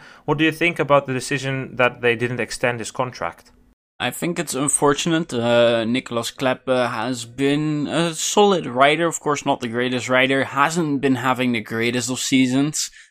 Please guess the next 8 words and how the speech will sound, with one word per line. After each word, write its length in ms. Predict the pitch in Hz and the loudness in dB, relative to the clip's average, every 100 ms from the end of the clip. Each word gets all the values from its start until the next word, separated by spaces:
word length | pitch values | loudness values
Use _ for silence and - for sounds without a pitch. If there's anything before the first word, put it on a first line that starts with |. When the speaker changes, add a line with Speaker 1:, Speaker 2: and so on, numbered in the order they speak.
| _ _ | _ _
Speaker 2:
Uh, 600 | 110 123 120 120 123 - - | 0 4 4 4 2 -6 -12
and, 260 | 107 123 120 | -4 -2 0
uh, 300 | 98 110 110 | 0 0 -2
yeah, 260 | 104 113 98 | 0 -2 -2
it, 340 | - 104 101 | -4 -8 -8
it's 240 | - 110 - | -10 -10 -4
come 220 | 120 104 | -2 -2
up 120 | 107 | -4